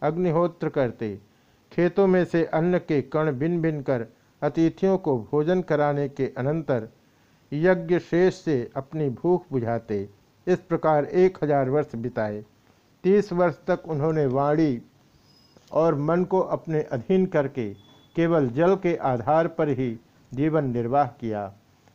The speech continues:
एक वर्ष तक बिना सोए केवल वायु पीकर ही रहे।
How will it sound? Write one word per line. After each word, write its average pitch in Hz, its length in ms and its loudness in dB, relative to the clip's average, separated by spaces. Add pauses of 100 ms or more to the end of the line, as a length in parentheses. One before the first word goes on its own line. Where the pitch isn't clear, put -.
एक 170 300 2
वर्ष 156 320 0
तक 156 200 -2
बिना 151 420 -2
सोए 160 380 0
केवल 147 580 0 (480)
वायु 175 320 4
पीकर 147 420 0
ही 127 160 -2
रहे। 98 320 -6